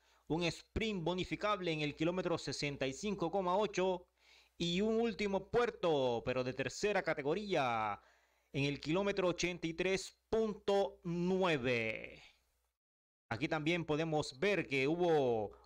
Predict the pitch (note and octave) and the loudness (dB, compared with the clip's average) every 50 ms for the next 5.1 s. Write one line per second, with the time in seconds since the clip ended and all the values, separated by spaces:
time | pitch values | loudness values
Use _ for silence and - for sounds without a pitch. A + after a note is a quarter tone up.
0 | - - - D#3+ F3+ F#3 F3+ F3 - D3+ D3 F3 A#3 A#3 G#3 F3 D#3+ D#3 D#3 D#3+ | -10 -4 -2 -2 0 0 -2 -2 0 0 0 0 0 0 0 2 2 2 0 0
1 | - - D3 D3 - - A#3 A#3 A3 G#3 F3 D3 F#3+ F#3+ G#3 A#3 B3 A#3+ A#3 A3+ | -2 -2 -4 -4 -2 0 2 2 4 2 2 0 -2 0 0 2 2 2 0 0
2 | A3 G#3+ - - B3 C4 B3+ A#3 G3+ E3 C#3+ B2+ A#2+ A#2 - - D3 C#3+ C#3+ F3 | -2 0 0 0 2 2 2 0 -2 -6 -6 -8 -8 -8 -4 -4 -4 -2 -2 -2
3 | F#3 F#3+ F#3+ F#3+ G3 F#3+ F#3+ - A#3 A#3 - - G#3 - E3+ G3 G#3+ A3 G#3+ G3+ | -2 0 2 2 2 2 0 -2 -4 -4 -2 -2 -2 -4 -2 -4 -2 -2 0 0
4 | G#3 G3 - - F#3 F3+ F3+ F3 F3+ G#3 A#3+ B3 - - F#3 E3 D3+ C3+ B2 A#2+ | 0 0 0 0 0 2 2 2 0 0 0 -2 0 0 0 2 2 2 2 2
5 | G#2+ G2+ | 0 -2